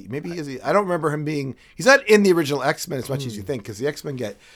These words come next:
Speaker 1: spread out from different locations all the time. But I don't remember him being this much of a yeller.
Speaker 2: Uh,
Speaker 1: No, I
Speaker 2: it,
Speaker 1: agree.
Speaker 2: there's at least nine panels of him, like, with his mouth open really wide, and, you know, that, that star,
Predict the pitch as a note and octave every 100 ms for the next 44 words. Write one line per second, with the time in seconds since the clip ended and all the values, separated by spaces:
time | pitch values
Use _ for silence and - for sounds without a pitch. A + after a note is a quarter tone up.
0 | - - - D3 C3 B2 A#2+ - - G#2
1 | F#2 - C#3 B2 A2+ G#2+ A2 A2 A#2 G#2
2 | F#2+ F#2 G2 F2 - D#3+ G3+ F#3+ E3+ D#3
3 | C#3 C3 A#2+ G2 G#2+ - G2 - G#2 G2
4 | F#2+ F2 - - _ F#2+ G#2 G2+ C3+ C3
5 | - D3 F#3 E3+ E3+ D3 E3 G3 - -
6 | B2 A#2+ C3 D3+ D3 A2+ F#2 D#2+ G#2 G#2
7 | A#2 A2+ A2 G#2+ A2+ G#2+ G2+ F#2 G2+ A#2
8 | A2+ - B2 B2+ F2 F2 - G#2 B2+ B2
9 | A#2 G#2+ F#2 F2+ - C3+ C3+ A#2+ - -
10 | - - C#3 G2 F2+ - _ - A#2 -
11 | - _ A#2 G#2+ - - - - A2+ B2+
12 | C3 G#2+ F2 E2